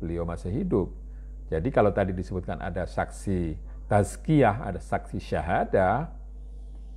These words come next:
maka, eh, yang lebih, eh, kuat di sini adalah saksi tazkiyah. Ada bersama-sama di antara manusia dan membuat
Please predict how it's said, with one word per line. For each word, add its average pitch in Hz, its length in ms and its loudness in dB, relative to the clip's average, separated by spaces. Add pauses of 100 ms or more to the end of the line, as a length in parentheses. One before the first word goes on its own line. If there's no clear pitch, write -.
(340)
maka, 110 560 6 (720)
eh, 82 560 -4 (400)
yang 87 240 -2
lebih, 87 400 0 (480)
eh, 73 380 -6 (260)
kuat 107 400 6
di 98 80 -2
sini 101 240 -2
adalah 104 320 -2
saksi 127 560 -2 (320)
tazkiyah. 95 720 0
Ada 87 320 4
bersama-sama 113 720 0
di 110 160 0
antara 82 320 -2
manusia 82 640 2 (480)
dan 90 240 4
membuat 87 600 4